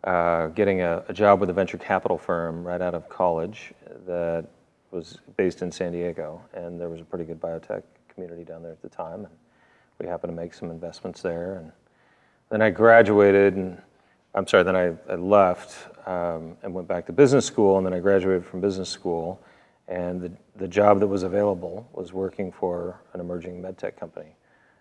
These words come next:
up, up in El Monte, uh, California. And, uh, uh, it was a company that was trying to,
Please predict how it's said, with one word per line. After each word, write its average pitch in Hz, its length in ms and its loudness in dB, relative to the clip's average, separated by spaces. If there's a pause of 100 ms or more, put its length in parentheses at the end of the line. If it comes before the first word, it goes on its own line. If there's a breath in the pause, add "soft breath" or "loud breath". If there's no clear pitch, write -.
(120)
up, 92 120 -14 (140)
up 92 160 -8
in 85 280 -8
El 98 100 -4
Monte, 95 480 -8 (480)
uh, 92 40 -18 (120)
California. 87 480 -14 (180)
And, 85 320 -14
uh, 85 200 -10 (720 soft breath)
uh, 87 240 -6
it 92 40 -8
was 90 180 -10
a 90 200 -2 (100)
company 98 360 0
that 92 80 -2
was 87 160 -12
trying 92 280 -2
to, 82 220 -6